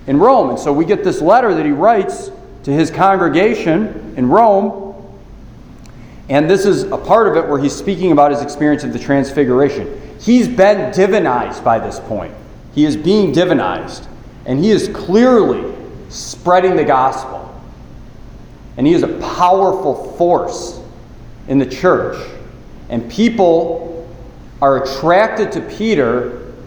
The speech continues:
as they were attracted to Jesus. Because Peter's had twenty years of friendship and pursuing and following Jesus. And so Jesus has done the work of making Peter more like him during the course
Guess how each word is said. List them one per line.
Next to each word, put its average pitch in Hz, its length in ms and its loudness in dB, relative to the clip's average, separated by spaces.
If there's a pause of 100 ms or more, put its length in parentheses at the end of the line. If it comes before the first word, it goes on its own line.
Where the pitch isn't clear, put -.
(220)
as 170 320 2
they 180 100 2
were 151 280 2
attracted 156 640 0
to 123 100 -12
Jesus. 127 720 -6 (840)
Because 131 160 0
Peter's 220 420 2
had 190 420 2
twenty 185 380 2
years 165 360 2
of 117 280 -4
friendship 165 840 0 (480)
and 127 140 -4
pursuing 160 720 2
and 113 100 -2
following 165 720 2
Jesus. 131 720 -6 (500)
And 123 100 -4
so 156 120 -2
Jesus 156 840 0 (260)
has 127 180 0
done 156 220 4
the 143 60 4
work 170 500 2
of 120 140 -4
making 175 420 0
Peter 143 300 2
more 143 260 4
like 143 240 2
him 135 260 0
during 135 260 2
the 127 40 -2
course - 460 -2